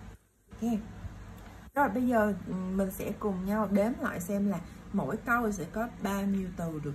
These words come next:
nhấn trọng âm ha. Rồi, number one, mình có một cái thôi là nhấn ở chữ van,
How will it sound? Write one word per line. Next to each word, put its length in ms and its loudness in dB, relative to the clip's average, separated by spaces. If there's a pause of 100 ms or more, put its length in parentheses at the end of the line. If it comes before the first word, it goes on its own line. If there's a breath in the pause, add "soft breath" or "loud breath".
nhấn 280 0
trọng 180 -6
âm 200 -2 (400)
ha. 180 -4 (640 loud breath)
Rồi, 180 2
number 360 0
one, 280 6
mình 160 0 (100)
có 280 2 (480 loud breath)
một 220 2
cái 240 6
thôi 220 6 (100)
là 100 2
nhấn 220 4
ở 100 6
chữ 260 6 (360)
van, 340 4